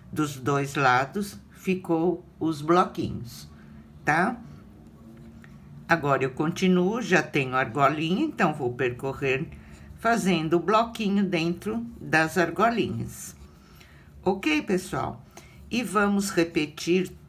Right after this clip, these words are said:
tudo que nós fizemos na perninha agora, todas as carreiras igual, até o final, tá? Exatamente igual nós fizemos nessa,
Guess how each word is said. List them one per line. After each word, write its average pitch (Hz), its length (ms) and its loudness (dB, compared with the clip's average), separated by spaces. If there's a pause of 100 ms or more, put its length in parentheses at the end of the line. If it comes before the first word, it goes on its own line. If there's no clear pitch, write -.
tudo 240 600 -2
que 226 140 -4
nós 165 340 2
fizemos 135 640 -2
na 131 120 2
perninha 123 600 0
agora, 117 560 0
todas 139 540 -4
as 127 160 -8
carreiras 127 720 -2
igual, 117 800 2 (680)
até 175 920 0 (580)
o 170 140 0
final, 202 600 -2 (560)
tá? 294 300 2 (140)
Exatamente 190 1040 0
igual 151 420 4
nós 139 240 -4
fizemos 127 580 -4
nessa, 160 600 -2